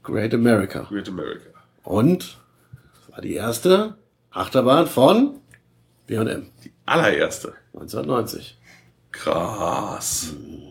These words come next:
Speaker 1: Mhm.
Speaker 2: Na gut, das
Speaker 1: Wenn du überlegst, dass die jetzt schon sechsundzwanzig Jahre alt ist.
Speaker 2: Ja, aber es war, es war in dem Fall auch Ruckeln wirklich aus, aus, ausgeleiert, aber es war halt die Übergänge und so, das ist halt alles da noch nicht so gut.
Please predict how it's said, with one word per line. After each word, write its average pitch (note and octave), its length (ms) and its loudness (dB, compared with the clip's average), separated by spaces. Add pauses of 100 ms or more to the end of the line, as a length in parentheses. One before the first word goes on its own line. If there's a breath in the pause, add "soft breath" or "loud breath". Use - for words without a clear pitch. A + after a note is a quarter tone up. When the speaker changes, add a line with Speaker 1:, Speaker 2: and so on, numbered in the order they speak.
(240)
Speaker 1:
Mhm. F3 280 2 (360)
Speaker 2:
Na - 220 -8 (160)
gut, F#2 160 -12
das A#2+ 100 -4
Speaker 1:
Wenn G#2+ 100 4
du B2 60 6
überlegst, A2+ 680 4
dass G2 160 -4
die A2+ 100 -2
jetzt G#2 160 -4
schon C#3+ 340 2 (480)
sechsundzwanzig G2 560 -8
Jahre F#2+ 300 -4
alt D3 220 2
ist. - 160 4
Speaker 2:
Ja, - 100 -4
aber - 200 -6
es A#2+ 220 -4
war, - 140 -6
es A2 180 -2
war A#2 80 4
in G#2+ 100 4
dem D3 140 6
Fall D3+ 140 4
auch - 340 0
Ruckeln A#2+ 500 2
wirklich A2 380 -4
aus, G2+ 340 2
aus, F#2 200 -2
ausgeleiert, F2+ 580 2
aber - 160 -2
es F#2 180 -4
war F2+ 240 -4
halt - 360 -4
die G#2 180 -4
Übergänge G2 640 2
und F2 140 -4
so, F2 220 -6
das F2 240 -6
ist - 300 -4
halt F2+ 200 -4
alles E2+ 240 -4
da E2 120 -6
noch D2+ 120 -12
nicht E2 140 -12
so E2+ 100 -8
gut. D#2+ 380 -10